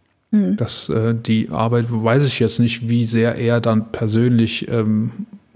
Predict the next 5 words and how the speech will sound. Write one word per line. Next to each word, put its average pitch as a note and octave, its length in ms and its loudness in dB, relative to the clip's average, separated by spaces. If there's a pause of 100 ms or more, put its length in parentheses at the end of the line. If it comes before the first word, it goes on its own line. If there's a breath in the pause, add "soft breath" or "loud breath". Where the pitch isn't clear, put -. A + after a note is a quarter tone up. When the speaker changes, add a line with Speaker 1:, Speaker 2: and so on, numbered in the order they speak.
(380)
Speaker 2:
in A#2+ 200 0
der A2+ 160 2
Aushandlung A2 540 0
beteiligt A2 600 -4
war. G#2 280 0